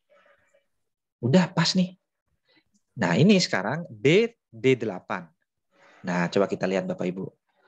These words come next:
Harusnya kan yang bagian depan ini tanggal. Loh, kalau D delapan, Pak, apa ini di sini? Kan kosong, Pak. Ya jelas kosong.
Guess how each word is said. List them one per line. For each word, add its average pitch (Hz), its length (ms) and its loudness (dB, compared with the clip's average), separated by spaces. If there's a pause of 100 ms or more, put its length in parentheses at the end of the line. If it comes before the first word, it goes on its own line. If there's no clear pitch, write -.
(380)
Harusnya 185 560 -2
kan 190 160 -4
yang 175 160 -4
bagian 143 320 -2
depan 123 320 -4
ini 139 160 -8
tanggal. 120 640 -2 (320)
Loh, 101 240 0
kalau 151 320 -2
D 160 80 2
delapan, 208 480 -2
Pak, - 240 -8
apa 208 320 -2
ini 180 160 -4
di 135 80 -8
sini? 135 240 -8
Kan 185 160 -4
kosong, 160 400 0
Pak. 110 160 -6 (800)
Ya 104 80 0
jelas 156 320 0
kosong. 160 480 -6